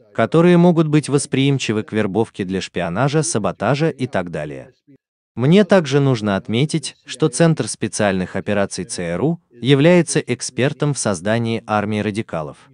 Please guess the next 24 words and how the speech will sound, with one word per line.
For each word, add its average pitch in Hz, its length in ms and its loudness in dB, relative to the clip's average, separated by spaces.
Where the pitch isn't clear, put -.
Моя 113 300 0
точка 107 340 -4
зрения 113 440 0
заключается 101 680 -6
в - 60 -16
том, 117 240 -2
что 113 220 -6
Ц - 180 -6
Р 101 160 0
У 147 80 0
до 117 140 -2
начала 98 400 -4
марта, 143 520 -2
до 110 140 -4
середины 101 520 -4
марта 135 360 -2
было 107 220 -2
вовлечено 90 520 -6
в - 80 -12
прямые 107 380 -4
действия, 92 640 -6
направленные 87 640 -4
на 87 140 -6
то, 71 240 -14